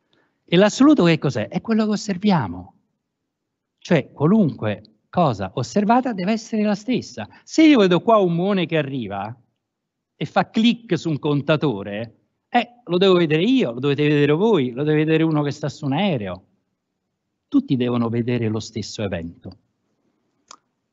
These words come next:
Bene. Quanto c'ho ancora? Mm. I gemelli. I gemelli,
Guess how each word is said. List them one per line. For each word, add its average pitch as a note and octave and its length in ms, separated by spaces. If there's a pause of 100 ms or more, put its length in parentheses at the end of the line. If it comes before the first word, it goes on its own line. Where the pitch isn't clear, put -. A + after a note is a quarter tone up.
(180)
Bene. G3 500 (1600)
Quanto B3+ 300
c'ho E3 160
ancora? C3+ 520 (3750)
Mm. F3 60 (920)
I A#3 120
gemelli. F3 800 (920)
I E3 220
gemelli, A3 1160